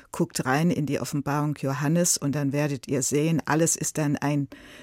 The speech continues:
ein entschlüsselbares Zeichen, dass es auf diese letzte Schlacht zugeht.“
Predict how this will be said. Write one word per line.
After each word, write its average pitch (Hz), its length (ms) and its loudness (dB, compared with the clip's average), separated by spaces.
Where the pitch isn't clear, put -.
ein 143 200 2
entschlüsselbares 151 920 2
Zeichen, 160 680 2
dass 143 220 -4
es - 120 -2
auf - 160 -6
diese 147 280 -4
letzte 139 380 -4
Schlacht - 360 -6
zugeht.“ 151 540 -4